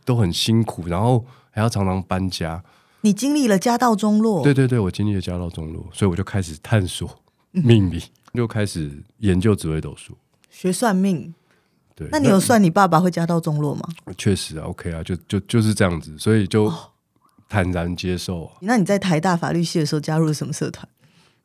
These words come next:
Speaker 1: 我在台大法律系应该说打棒球打了很多年。
Speaker 2: 哦。
Speaker 1: 对，因为我跟社工系的学长同学们感情很好。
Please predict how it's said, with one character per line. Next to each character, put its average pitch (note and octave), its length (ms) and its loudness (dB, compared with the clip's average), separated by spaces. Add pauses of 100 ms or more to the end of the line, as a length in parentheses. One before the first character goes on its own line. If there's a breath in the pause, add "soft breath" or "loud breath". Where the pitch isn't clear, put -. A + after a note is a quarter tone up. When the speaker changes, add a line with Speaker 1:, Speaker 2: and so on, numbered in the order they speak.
(140)
Speaker 1:
我 A2+ 220 0
在 G3 240 0
台 B2+ 260 -2
大 D3 220 -4
法 G2+ 220 -6
律 A#2+ 160 0
系 B2+ 180 -4
应 B2+ 60 2
该 B2+ 120 2
说 B2+ 140 0
打 F#2 180 -2
棒 G#2+ 200 0
球 F2+ 120 -6
打 D#2 220 -8
了 D#2 100 -10
很 C#2+ 200 -12
多 E2 240 -6
年。 D#2 300 -6
Speaker 2:
哦。 A#3+ 680 -6
Speaker 1:
对， A2+ 120 4
因 A2+ 40 6
为 C3+ 60 6
我 C#3 80 4
跟 A#2+ 220 2
社 B2 200 2
工 A#2 180 2
系 A2 200 2
的 F2 360 0
学 E2+ 280 -4
长 D#2+ 240 -2
同 D#2 180 -8
学 E2 100 -4
们 D#2+ 200 -2
感 D2+ 180 -8
情 C#2+ 160 -10
很 C#2 180 -12
好。 - 300 -16